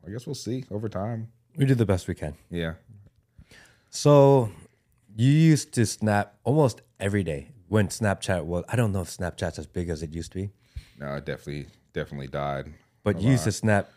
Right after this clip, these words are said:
Speaker 2: every day from your U P S truck.
Speaker 1: Yes.
Speaker 2: And I thought that was the funniest thing ever.
Speaker 1: <laughs>
Speaker 2: And actually, there's a guy in my office, Will, and when I was going over a list of people that I wanna bring in to do a podcast,
Speaker 1: Mm.
Speaker 2: and I was making a list,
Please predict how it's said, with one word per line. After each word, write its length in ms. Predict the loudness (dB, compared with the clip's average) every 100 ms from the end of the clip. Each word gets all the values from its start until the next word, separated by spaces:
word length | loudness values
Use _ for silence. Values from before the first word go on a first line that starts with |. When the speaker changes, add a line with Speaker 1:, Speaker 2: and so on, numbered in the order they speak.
| -2
Speaker 2:
every 240 | 2 4
day 340 | 2 0 -2 -8 _ _ _
from 520 | 2 4 2 0 -4
your 180 | -4 -2
U 140 | -2 -6
P 160 | -8
S 100 | -10
truck. 380 | -10 -12 -14 _ _ -16
Speaker 1:
Yes. 440 | -14 -14 _ _ _
Speaker 2:
And 160 | -4 0 2
I 140 | 2
thought 420 | 4 0 0 -2
that 120 | -2
was 200 | -2 -2
the 80 | -6
funniest 460 | -6 -4 -4 -6 -8
thing 180 | -10 -8
ever. 300 | -10 -10 -16 -20
Speaker 1:
<laughs> 40 | -20 -20 _ _ _
Speaker 2:
And 300 | -2 0 0 2
actually, 340 | 0 2 0
there's 200 | 2 0
a 40 | 0
guy 200 | 0 0
in 40 |
my 120 | 0 -2
office, 400 | -2 -4 -10 -6
Will, 360 | -4 -4 -8 _ _ _ _ -4
and 280 | -2 -2 0
when 140 | 2
I 60 | 2
was 140 | 0
going 280 | 0 0 0
over 180 | -2 -2
a 80 | 0
list 280 | -2 -4
of 140 | -8 -6
people 460 | -8 -6 -6 -4
that 180 | -4 -4
I 40 | -4
wanna 200 | -4 -4
bring 220 | -4 -4
in 180 | -6 -8
to 160 | -10
do 140 | -10 -4
a 20 |
podcast, 600 | -2 -2 -4 -10 -10 -12 _ _
Speaker 1:
Mm. 180 | -20 -20 _
Speaker 2:
and 100 | -2
I 40 |
was 120 | 0 0
making 300 | -2 0 -4
a 80 |
list, 400 | 0 0 0 -8